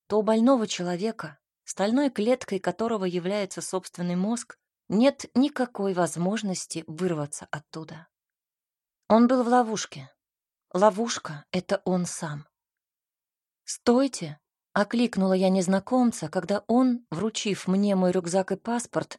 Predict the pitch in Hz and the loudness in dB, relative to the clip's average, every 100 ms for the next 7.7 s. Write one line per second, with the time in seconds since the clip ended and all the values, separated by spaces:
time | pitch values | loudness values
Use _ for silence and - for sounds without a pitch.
0 | - 180 196 226 233 254 277 - 294 - | 0 2 2 2 4 4 2 -6 -6 -4
1 | 190 170 240 - 233 170 185 196 196 - | -2 0 -2 -2 -6 -2 -2 -2 -4 -8
2 | 185 - 175 165 165 165 165 170 170 170 | -8 -6 -6 -4 -2 -2 -2 -4 -4 -6
3 | 175 - 143 - 135 - _ _ _ _ | -8 -10 -10 -10 -14 -18 _ _ _ _
4 | _ _ _ _ - 185 254 247 226 175 | _ _ _ _ -8 -4 0 2 2 0
5 | 240 220 196 185 - 196 - 247 226 190 | 0 0 -2 -6 -4 -4 0 -2 0 -2
6 | - 196 190 196 202 165 180 262 - 165 | -4 -4 -2 0 -2 -2 -4 -4 -4 -8
7 | - 160 185 185 226 - 180 | -8 -8 -6 -6 -6 -6 -10